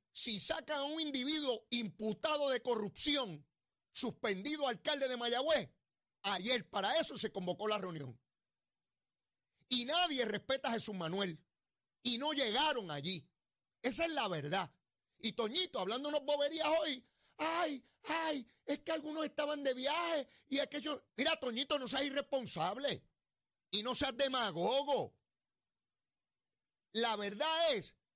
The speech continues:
que no respetan a tu presidente de partido. Y tú tenías que tener claro,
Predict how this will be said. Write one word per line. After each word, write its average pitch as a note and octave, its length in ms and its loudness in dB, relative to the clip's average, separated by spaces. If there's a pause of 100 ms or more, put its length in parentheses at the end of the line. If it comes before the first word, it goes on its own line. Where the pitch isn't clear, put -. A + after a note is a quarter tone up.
(160)
que G#3 140 0
no C4+ 120 -2
respetan D4 540 -2
a G#3 100 -2
tu F#4 280 -2
presidente G3+ 540 -2
de F3+ 100 0
partido. C3+ 560 -4 (1000)
Y A3 180 -2
tú E4 520 0 (140)
tenías A#3+ 400 0
que C#4 140 -2
tener B3+ 400 -4
claro, B3 500 0